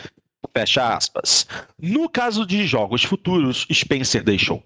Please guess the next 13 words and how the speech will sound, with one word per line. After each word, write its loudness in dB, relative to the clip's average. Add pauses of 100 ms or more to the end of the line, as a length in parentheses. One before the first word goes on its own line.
claro 0 (320)
que -6
o 2
objetivo 0
da 0
Microsoft 0
é 4
lançá-los 2 (160)
exclusivamente 0 (340)
em 0
plataformas 0
que 0
possuam 2